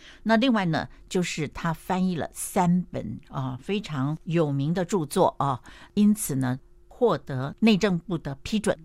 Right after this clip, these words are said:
让他归化成中华民国国民。内政部是以高级专业人才的规定呢，来核准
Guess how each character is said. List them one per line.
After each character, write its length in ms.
让 260
他 340
归 220
化 340
成 320
中 240
华 320
民 180
国 460
国 160
民。 280
内 140
政 180
部 220
是 240
以 320
高 240
级 460
专 320
业 340
人 260
才 440
的 220
规 260
定 220
呢， 200
来 240
核 240
准 240